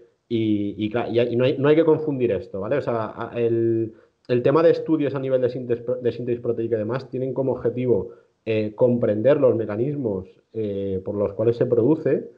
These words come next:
¿vale? Porque obviamente es necesario conocer las bases moleculares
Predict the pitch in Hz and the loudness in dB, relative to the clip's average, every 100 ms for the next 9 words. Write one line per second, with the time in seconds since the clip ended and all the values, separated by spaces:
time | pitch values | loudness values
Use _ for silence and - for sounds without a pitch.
0 | _ _ 101 151 - 98 101 107 104 104 | _ _ 2 2 2 0 -2 -2 -2 0
1 | 104 101 - 107 104 104 101 107 104 107 | -2 -4 -4 -4 -2 -4 -2 0 0 0
2 | 110 107 107 107 117 131 90 | -2 -2 -2 2 4 4 2